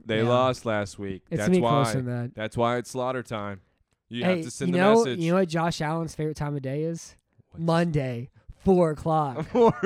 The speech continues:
Speaker 1: P M afternoon.
Speaker 2: That's where he flourishes, dude. He
Speaker 1: Whatever.
Speaker 2: looks good, though. I'm really glad for him.
Speaker 1: Yeah, you looked that
Speaker 2: Oh,
Speaker 1: good
Speaker 2: and
Speaker 1: last
Speaker 2: Stefon
Speaker 1: week.
Speaker 2: Diggs is Jimmy Butler.
Speaker 1: You gotta make that argument.
Speaker 2: Yeah, he is.
Speaker 1: You gotta make it.
Speaker 2: He's,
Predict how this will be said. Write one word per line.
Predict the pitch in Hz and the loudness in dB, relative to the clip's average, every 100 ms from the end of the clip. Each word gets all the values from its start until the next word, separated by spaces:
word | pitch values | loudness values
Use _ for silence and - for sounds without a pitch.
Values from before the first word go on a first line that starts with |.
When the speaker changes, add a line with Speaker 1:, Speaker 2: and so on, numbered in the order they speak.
| 226 208 - | 0 -2 -4
Speaker 1:
P | 226 214 | -2 0
M | 208 208 214 233 _ | 0 -2 -4 -10 _
afternoon. | 175 170 165 175 - 180 185 185 175 156 139 127 123 | -12 -6 -6 -6 -2 -2 -2 -2 -2 0 -2 -4 -8
Speaker 2:
That's | - 151 156 | -2 0 4
where | 175 | 6
he | 170 | 6
flourishes, | 165 156 180 208 - 131 | 6 2 0 0 -2 -8
dude. | - 135 139 139 _ _ _ _ | -6 -4 -6 -10 _ _ _ _
He | 90 | -16
Speaker 1:
Whatever. | 156 254 | -4 -2
Speaker 2:
looks | 320 - | -2 -4
good, | 151 135 | -8 -6
though. | 123 | -6
I'm | 156 | -6
really | 156 139 | -4 -6
glad | 123 110 120 | -8 -12 -12
for | 131 117 | -14 -14
him. | 113 - | -14 -16
Speaker 1:
Yeah, | 90 98 101 | -14 -12 -10
you | 95 92 | -10 -12
looked | 76 - | -14 -16
that | - | -4
Speaker 2:
Oh, | |
Speaker 1:
good | 180 180 | 0 0
Speaker 2:
and | |
Speaker 1:
last | - | 0
Speaker 2:
Stefon | 202 - 185 | -2 0 -2
Speaker 1:
week. | 147 | -2
Speaker 2:
Diggs | 147 147 - | -4 -4 -8
is | 120 | -10
Jimmy | 131 120 | -8 -8
Butler. | 113 120 113 113 - _ _ _ _ _ _ | -10 -12 -12 -14 -16 _ _ _ _ _ _
Speaker 1:
You | 107 | -12
gotta | 117 143 | -8 -6
make | 139 131 | -8 -8
that | 127 | -8
argument. | 117 123 107 87 80 _ - | -8 -10 -14 -16 -18 _ -12
Speaker 2:
Yeah, | 139 | -8
he | 139 | -6
is. | 143 139 - _ _ | -8 -10 -18 _ _
Speaker 1:
You | 110 | -12
gotta | 104 | -10
make | 110 120 | -8 -10
it. | 80 - _ | -16 -18 _
Speaker 2:
He's, | 156 165 160 139 | -2 0 0 -2